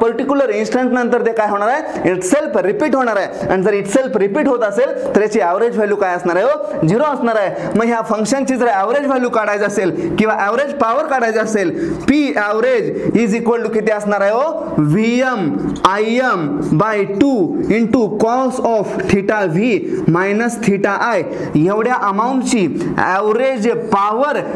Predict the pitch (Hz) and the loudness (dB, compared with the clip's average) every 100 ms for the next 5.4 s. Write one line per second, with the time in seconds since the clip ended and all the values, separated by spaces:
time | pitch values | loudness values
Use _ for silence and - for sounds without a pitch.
0 | 185 185 233 233 - 214 208 277 285 285 | -2 0 0 -2 -2 0 0 0 0 0
1 | 220 220 208 190 165 - - 190 254 247 | 0 0 0 0 0 -2 -6 0 2 4
2 | 233 240 214 208 208 247 247 202 226 190 | 0 0 0 0 2 0 0 0 2 0
3 | 170 - - 214 180 185 196 262 269 269 | -2 -2 0 2 2 2 2 0 0 0
4 | 254 254 214 208 196 196 185 156 - - | 0 0 2 0 0 0 0 -2 -4 -2
5 | 175 220 214 262 | 0 0 0 0